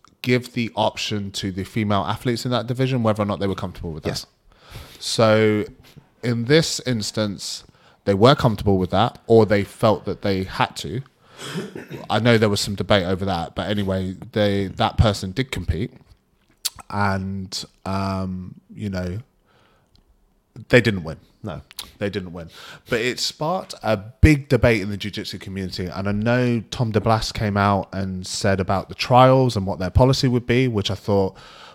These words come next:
Speaker 1: was, you know, the
Speaker 2: Reasonable.
Speaker 1: right thing to do in
Speaker 2: Reasonable, yeah.
Speaker 1: terms of, you know, make the policy very clear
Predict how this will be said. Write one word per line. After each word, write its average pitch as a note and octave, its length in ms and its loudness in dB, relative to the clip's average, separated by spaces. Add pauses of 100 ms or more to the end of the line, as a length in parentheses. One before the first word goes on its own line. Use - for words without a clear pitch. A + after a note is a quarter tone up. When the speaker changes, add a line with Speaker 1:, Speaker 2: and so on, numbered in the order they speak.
Speaker 1:
was, - 480 -2 (160)
you G2 100 -8
know, F2+ 220 -6 (600)
the G#2 100 4
Speaker 2:
Reasonable. G#2 120 6
Speaker 1:
right F#2+ 140 4
thing G2 200 -2
to - 100 -8
do G#2+ 80 4
in G#2 220 6
Speaker 2:
Reasonable, G#2+ 60 -2
yeah. A2 60 -2
Speaker 1:
terms G#2 280 2
of, G2+ 280 2 (300)
you A2 180 -2
know, F#2+ 160 0
make G#2 320 2
the G2 120 0
policy G2+ 420 0
very F#2+ 320 2
clear A#2 440 0